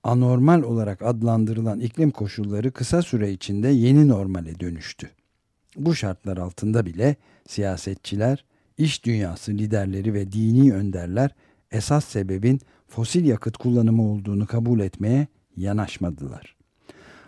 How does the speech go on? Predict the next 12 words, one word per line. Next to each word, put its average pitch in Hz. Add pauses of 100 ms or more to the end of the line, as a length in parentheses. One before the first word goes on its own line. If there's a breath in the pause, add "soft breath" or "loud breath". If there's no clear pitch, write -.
Atmosferde 120
artan 113
ısı 143
daha 120
fazla 110
enerji 113
harcanmasına 107
sebep 104
oluyordu. 98 (500 soft breath)
Bunun 139
sonucu 85
da 147